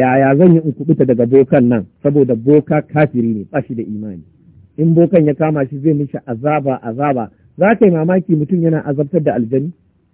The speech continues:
Ɗan adam ya fi kowa hal-, daraja cikin halittu. Ɗan adam mun tattauna wata matsala wadda muka ce matsala ce a aƙida. Shin bayan Allah na gari sun fi manyan mala'iku? Ingantacciyar magana wurin salaf ita ce, bayan Allah na gari daga cikin mutane sun fi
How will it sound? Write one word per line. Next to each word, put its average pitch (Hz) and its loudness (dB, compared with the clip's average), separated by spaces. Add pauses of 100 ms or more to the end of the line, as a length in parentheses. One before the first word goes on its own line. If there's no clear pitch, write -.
(840)
Ɗan 220 4
adam 208 4
ya 185 4
fi - -8
kowa 202 4
hal-, 170 2
daraja 156 4
cikin 135 -4
halittu. 101 -8 (680)
Ɗan 185 4
adam 180 4
mun 190 4
tattauna 196 2
wata 156 -4
matsala 170 -2
wadda 151 0
muka 143 -8
ce 139 -8
matsala 170 0
ce 160 -2
a 135 2
aƙida. 117 -4 (380)
Shin 208 6
bayan 190 4
Allah 202 2
na 175 -2
gari 156 0
sun 180 -2
fi 185 4
manyan 175 4
mala'iku? 123 0 (540)
Ingantacciyar 170 6
magana 185 2
wurin 160 0
salaf 165 0
ita 135 -12
ce, 101 -16 (320)
bayan 208 4
Allah 214 4
na 185 4
gari 165 4
daga 147 4
cikin 180 2
mutane 160 2
sun 190 4
fi 196 2